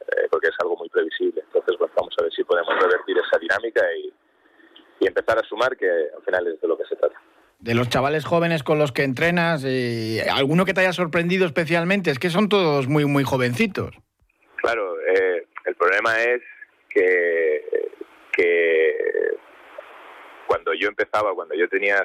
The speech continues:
Speaker 1: su edad, estaba rodeado de jugadores muy, muy, muy buenos.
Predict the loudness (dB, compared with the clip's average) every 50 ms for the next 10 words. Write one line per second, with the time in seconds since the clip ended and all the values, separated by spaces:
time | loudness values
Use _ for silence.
0 | 0 -2 0 2 4 4 2 2 -2 -4 _ _ _ _ _ _ -14 -4 0 2
1 | 2 2 2 2 2 4 4 4 4 2 2 2 0 -2 _ 0 2 2 4 4
2 | 2 0 -2 _ _ _ -10 -8 -8 -8 -6 -6 -6 -6 -6 -8 -6 0 2 2
3 | 2 0 -2 -8